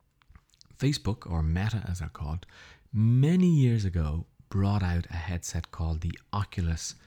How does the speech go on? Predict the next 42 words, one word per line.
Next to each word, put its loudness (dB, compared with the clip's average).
headset. -8
Well, 2
they 6
actually 0
brought 2
out 0
the -2
Rift, -2
I -4
think -6
it -4
was, -6
and -4
then 0
it 0
became -2
Oculus. -10
And -4
I -2
remember 2
many 2
years 4
ago -6
trying -4
this -4
out -6
in -6
New -4
York -6
and -6
being -4
blown -2
away -8
by -14
it. -20
I -2
mean, 4
you 2
put 2
on 0
a 0
headset -4